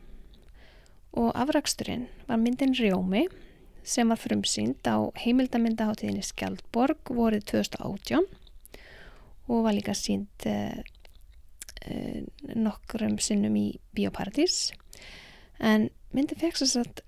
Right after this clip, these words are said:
hvatningarverðlaun dómnefndar, á Skjaldborg. Og það var náttúrulega þvílík viðurkenning fyrir mig. Ég einhvern veginn bjóst engan veginn við að einhver myndi taka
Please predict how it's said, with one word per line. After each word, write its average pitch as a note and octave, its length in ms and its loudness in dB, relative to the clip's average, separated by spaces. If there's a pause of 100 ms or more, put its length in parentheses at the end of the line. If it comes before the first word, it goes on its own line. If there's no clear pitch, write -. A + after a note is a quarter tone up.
hvatningarverðlaun - 920 0
dómnefndar, - 540 2 (640)
á B3+ 100 -2 (200)
Skjaldborg. - 580 -8 (1700)
Og - 80 -14
það C4 260 6
var D4+ 100 8
náttúrulega A3 520 2
þvílík C#4+ 480 4
viðurkenning A3 600 6
fyrir A3+ 160 6
mig. G#3 320 0 (1200)
Ég A#3 160 4
einhvern A3 220 4
veginn G#3+ 240 4 (500)
bjóst - 340 0 (220)
engan B3+ 300 2
veginn G3+ 160 2
við G3 200 2
að F#3+ 120 2 (520)
einhver A3 260 4
myndi G#3+ 200 2
taka A3 200 4